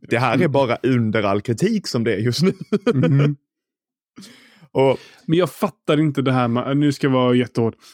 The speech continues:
Speaker 2: Jag fattar inte f-, grejen med att ha jättestora bolag med en enda person som styr och ställer alltihop. Alltså,
Speaker 1: Mm.
Speaker 2: om Musk ska göra någonting vettigt, ja, jag äger Twitter. Ja, jag kan styra lite med ena ha-, hela handen på vissa riktningar i bolaget.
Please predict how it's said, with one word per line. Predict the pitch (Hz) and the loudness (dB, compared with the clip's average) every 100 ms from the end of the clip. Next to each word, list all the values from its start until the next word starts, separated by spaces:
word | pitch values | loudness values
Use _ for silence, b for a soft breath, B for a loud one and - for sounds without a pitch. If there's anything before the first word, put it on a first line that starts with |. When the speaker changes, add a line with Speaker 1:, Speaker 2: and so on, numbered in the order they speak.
| B | B
Speaker 2:
Jag | 160 | -2
fattar | 156 151 - | -2 -4 0
inte | 135 120 | 0 0
f-, | 113 | -4
grejen | - 127 113 110 | -2 0 2 0
med | 110 | -2
att | |
ha | 107 120 110 | -2 -2 0
jättestora | 107 139 135 - - 120 | 0 -2 -4 -6 -2 0
bolag | 127 113 110 | 0 0 -2
med | 110 | -4
en | 135 120 | -4 -2
enda | 113 110 | 0 -2
person | 107 113 110 | -2 0 0
som | 104 107 | -2 -6
styr | - 113 110 | -2 0 0
och | |
ställer | 104 117 113 | -2 -4 -2
alltihop. | 110 107 101 135 143 - b b b b b - | -4 -4 0 0 0 -8 b b b b b -2
Alltså, | 127 | 0
Speaker 1:
Mm. | 110 117 | 2 0
Speaker 2:
om | 170 151 147 147 147 - _ 147 _ _ _ _ _ | 2 2 2 0 -4 -16 _ -20 _ _ _ _ _
Musk | 165 135 117 - | 0 0 0 -6
ska | - | -2
göra | 120 | 0
någonting | 113 107 113 | -2 -4 -4
vettigt, | 113 - 107 | -4 -6 -6
ja, | - 135 131 | -2 0 0
jag | 127 120 117 113 | 0 0 -2 -4
äger | 110 110 | -2 -4
Twitter. | 110 113 - - 110 107 _ _ - | -4 -6 -4 -4 -2 -4 _ _ -4
Ja, | 127 113 | -2 -2
jag | 127 | -2
kan | 131 | -2
styra | - 139 117 | 0 0 2
lite | 127 - | 0 -2
med | 113 117 | -2 0
ena | 110 107 | 0 -2
ha-, | 113 | -4
hela | 123 127 117 | -2 0 0
handen | 113 110 110 | -2 -4 -6
på | 107 | -4
vissa | 113 - 107 104 | -4 -4 -6 -4
riktningar | 127 147 - - 113 104 | -4 -4 -6 -4 -2 0
i | |
bolaget. | 131 135 110 104 123 160 | 0 0 0 0 0 -2